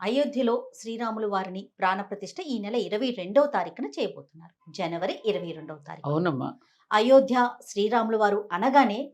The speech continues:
Speaker 1: తెలుగు వారిలో గుర్తొచ్చే మొట్టమొదటి పేరు సత్యవానమ్మ.
Speaker 2: <laughs>
Speaker 1: ఎందుకంటే పంతొమ్మిది వందల ఎనభై తొమ్మిదిలో ప్రతి గ్రామం, ప్రతి పల్లె జి-,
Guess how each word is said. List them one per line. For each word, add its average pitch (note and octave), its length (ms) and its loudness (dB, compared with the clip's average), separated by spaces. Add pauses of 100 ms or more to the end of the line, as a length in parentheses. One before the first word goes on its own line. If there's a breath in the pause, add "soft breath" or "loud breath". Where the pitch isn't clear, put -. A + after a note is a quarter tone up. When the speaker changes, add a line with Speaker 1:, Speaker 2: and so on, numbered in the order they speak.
(160)
Speaker 1:
తెలుగు C#4+ 320 2
వారిలో C4+ 420 4
గుర్తొచ్చే G#3+ 560 -4
మొట్టమొదటి A#3+ 1120 -2
పేరు G#3 400 0 (280)
సత్యవానమ్మ. D#3+ 720 -14 (480)
Speaker 2:
<laughs> - 560 6
Speaker 1:
ఎందుకంటే C#4 540 0
పంతొమ్మిది D4+ 380 -4
వందల C#4 220 -2
ఎనభై G#3 380 -4
తొమ్మిదిలో G#3+ 500 0 (1500)
ప్రతి D#4+ 420 6
గ్రామం, B3 380 4
ప్రతి G#3+ 560 -4
పల్లె A#3 320 4
జి-, F#3+ 180 -8